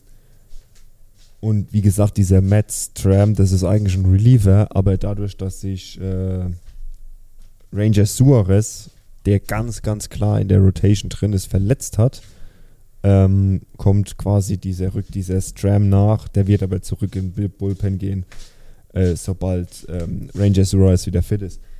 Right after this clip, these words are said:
Die Phillies gewinnen diese Division wieder, die Phillies gewinnen über hundert Spiele, hundertsieben zu fünfundfünfzig, Mic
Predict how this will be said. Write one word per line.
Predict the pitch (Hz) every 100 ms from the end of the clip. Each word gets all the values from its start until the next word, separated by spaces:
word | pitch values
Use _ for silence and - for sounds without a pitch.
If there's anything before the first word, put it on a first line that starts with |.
| - - - -
Die | 110
Phillies | - 139 156 147 -
gewinnen | 113 120 127
diese | 113 104
Division | 107 117 143 147
wieder, | 135 135
die | 113
Phillies | - 123 120 -
gewinnen | 104 104
über | 95 113 107
hundert | 107 104 95
Spiele, | - - 127 127 127 123 113 - - _ _ _ 107
hundertsieben | 117 110 - 110 107
zu | -
fünfundfünfzig, | 92 104 95 - 110 107 - 101 92 - - _ _ - - - -
Mic | - 95